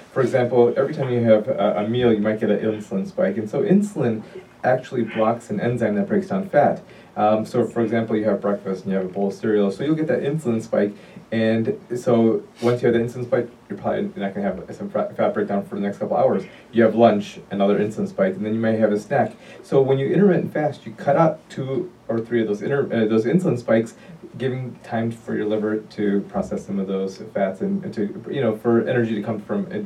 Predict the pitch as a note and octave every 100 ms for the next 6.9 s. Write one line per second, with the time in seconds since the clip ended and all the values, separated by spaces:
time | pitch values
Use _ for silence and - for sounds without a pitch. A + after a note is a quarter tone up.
0 | - G#2 G2+ - G#2 G2+ F#2+ G2 G2+ G2
1 | F#2+ G2 F2+ - - E2+ - - - -
2 | - - F#2+ F#2+ F#2+ F#2 - - G2 G2
3 | A#2 A2 - - F3 E3 F3+ - C#3+ E3
4 | - - - A#2 - - A2 G#2+ G#2 G2
5 | F#2 - - - - - - - - -
6 | - - A#2 A#2+ A#2 C3 B2 A#2 -